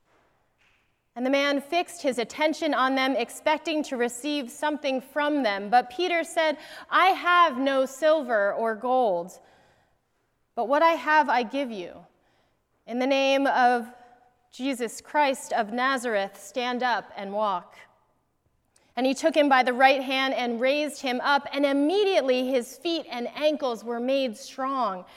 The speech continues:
Jumping up, he stood and began to walk, and he entered the temple with them, walking and leaping and praising God. All the people saw him walking and praising God,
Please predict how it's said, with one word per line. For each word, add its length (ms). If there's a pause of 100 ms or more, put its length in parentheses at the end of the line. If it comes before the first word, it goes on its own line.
(280)
Jumping 380
up, 180
he 180
stood 600
and 180
began 400
to 160
walk, 400
and 140
he 140
entered 420
the 100
temple 460
with 180
them, 240 (320)
walking 580
and 320
leaping 560
and 240
praising 600
God. 640 (1900)
All 340
the 80
people 540
saw 380
him 260
walking 560
and 220
praising 440
God, 440